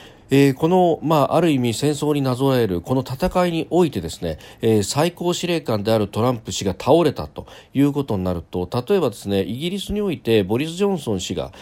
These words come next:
えー、コロナウイルスで倒れた時というのは支持率はぐんと上がったと、えー、倒れた当初はぐんと上がったということがあったわけです。これが、同じことが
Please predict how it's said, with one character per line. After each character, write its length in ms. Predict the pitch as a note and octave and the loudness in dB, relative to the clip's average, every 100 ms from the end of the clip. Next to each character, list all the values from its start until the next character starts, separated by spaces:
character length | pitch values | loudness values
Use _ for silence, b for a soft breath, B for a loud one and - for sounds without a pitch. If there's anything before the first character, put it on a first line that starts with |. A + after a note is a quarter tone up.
| B B | B B
え 200 | G#2+ G#2 | 0 2
ー、 40 | F#2+ | 2
コ 160 | A#2 | 0
ロ 60 | C3 | 0
ナ 120 | D3 | 2
ウ 80 | D3 | 0
イ 60 | C#3 | -2
ル 80 | |
ス 80 | B2 | -4
で 60 | F2+ | -4
倒 220 | F#2 A#2 | 0 2
れ 100 | A#2 | 2
た 100 | F2+ | -2
時 180 | D#2 - | -8 -10
と 80 | D#2 | -10
い 40 | |
う 20 | |
の 60 | D2 | -10
は 40 | |
支 200 | D2 - | -6 -4
持 40 | D3+ | -2
率 120 | A#2+ | -4
は 60 | D#2+ | -8
ぐ 180 | - C#3+ | 0 0
ん 80 | E3 | 2
と 120 | D#3+ | -2
上 60 | |
が 40 | D3+ | -2
っ 40 | D3 | -6
た 140 | B2 | -8
と、 100 | - B B B | -8 B B B
え 300 | A2+ G#2+ G2 F#2+ | 2 4 2 0
ー、 60 | |
倒 140 | C#3+ D#3 | 0 0
れ 80 | |
た 80 | - | -2
当 220 | - B2 | -6 -4
初 120 | A2 E2+ | -2 -4
は 80 | D2 | -6
ぐ 140 | - C#3 | -2 -2
ん 80 | |
と 80 | D#3+ | 0
上 60 | E3+ | 0
が 60 | E3 | -2
っ 40 | |
た 120 | D#3 | -6
と 180 | - A2 | -6 -8
い 80 | G2+ | -4
う 80 | G2 | -4
こ 100 | F#2 | -4
と 100 | F2 | -6
が 120 | C#2+ _ | -6 _
あ 80 | B2+ | 0
っ 100 | C3 | 0
た 100 | E2+ | -4
わ 80 | D#2 | -6
け 80 | D2+ | -10
で 80 | |
す。 200 | D2 - - B B _ | -12 -12 -16 B B _
こ 160 | - D#3+ | -4 0
れ 140 | F#3 | 0
が、 260 | F3+ F3+ D#3+ B B B B B - | 0 -2 -4 B B B B B -6
同 120 | C3 F3 | -2 -2
じ 140 | E3+ | -4
こ 140 | E3+ D#3+ | -8 -6
と 160 | D3+ | -4
が 220 | C3 A#2+ | 0 -2